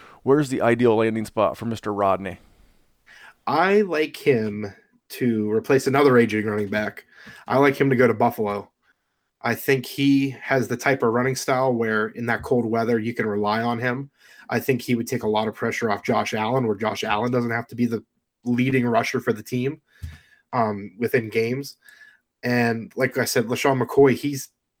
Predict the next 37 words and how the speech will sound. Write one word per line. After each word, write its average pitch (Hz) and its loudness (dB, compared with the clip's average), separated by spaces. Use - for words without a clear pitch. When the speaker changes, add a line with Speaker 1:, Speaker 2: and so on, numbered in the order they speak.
Speaker 2:
got 120 2
a 117 0
lot 120 4
of, 110 -4
he's, 143 -8
I, 143 2
I 151 2
wouldn't, 160 4
I'm 147 4
not 156 6
even 123 4
gonna 113 -2
draft 107 -4
him 110 -6
in 104 -8
any 104 -8
redraft 104 -8
leagues 107 -8
if 101 -14
I'm 104 -10
in 113 -6
any 104 -8
this 107 -10
year 117 -8
or 104 -6
best 113 -10
ball 110 -2
or 107 -6
anything. 104 -10
So 127 2
I 131 4
think 151 2
if 117 2
Rodney 127 2
Anderson 127 0
went 117 -6
to 107 -4